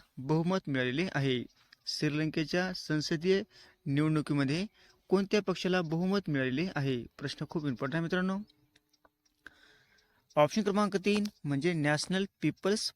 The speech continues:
पॉवर यांना बहुमत मिळालेले आहे, हे आपलं योग्य आन्सर होईल.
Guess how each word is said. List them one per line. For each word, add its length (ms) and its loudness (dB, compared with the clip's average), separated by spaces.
पॉवर 300 2
यांना 340 0
बहुमत 480 0
मिळालेले 460 -2
आहे, 260 0
हे 340 -8
आपलं 320 -4
योग्य 360 -2
आन्सर 280 -2
होईल. 360 0